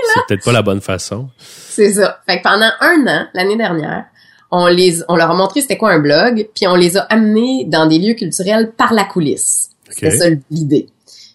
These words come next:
Speaker 2: Fait que, puis on a, on avait un blog à Radio-Canada où on racontait tout ça. Et comme ces enfants-là écrivent pas nécessairement super bien,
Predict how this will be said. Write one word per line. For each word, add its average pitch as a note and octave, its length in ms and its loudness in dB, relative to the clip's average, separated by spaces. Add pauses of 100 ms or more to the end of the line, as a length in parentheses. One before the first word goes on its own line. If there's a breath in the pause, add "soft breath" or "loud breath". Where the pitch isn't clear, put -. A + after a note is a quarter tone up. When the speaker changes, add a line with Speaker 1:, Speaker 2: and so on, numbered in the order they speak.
Speaker 2:
Fait D#3 180 0
que, D#3+ 360 2 (160)
puis - 240 0
on D#3+ 160 4
a, D3+ 160 2 (100)
on D3 60 2
avait D3+ 140 2
un D#3+ 100 4
blog F#3 260 2
à E3+ 140 0
Radio-Canada F3+ 840 -2
où A3 140 4
on E3+ 80 2
racontait F#3 500 0
tout F3 120 -8
ça. - 280 -4 (760 loud breath)
Et E3+ 380 4
comme E4+ 200 2
ces B3 160 -2
enfants-là A3+ 720 2
écrivent F3+ 400 -4
pas G#3+ 140 2
nécessairement F#3 580 0
super D#3 320 -2
bien, D3 220 0